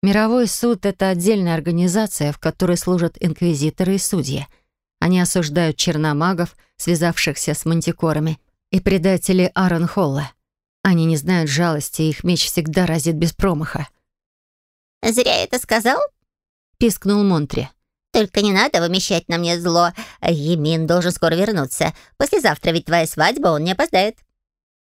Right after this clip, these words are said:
Speaker 1: «О, а он хочет быть свидетелем в первом ряду?»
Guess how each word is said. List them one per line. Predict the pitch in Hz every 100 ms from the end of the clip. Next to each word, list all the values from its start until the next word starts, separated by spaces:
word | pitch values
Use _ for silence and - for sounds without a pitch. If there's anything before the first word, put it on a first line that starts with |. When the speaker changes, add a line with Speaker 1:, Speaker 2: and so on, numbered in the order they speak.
| _ _ _ _ _ -
Speaker 1:
«О, | 277 170 139 _ _ _ _ -
а | 170
он | 208
хочет | 196 208 - 202
быть | 170 214
свидетелем | - 190 208 214 247 226 214
в | -
первом | 226 220 208
ряду?» | 220 185 269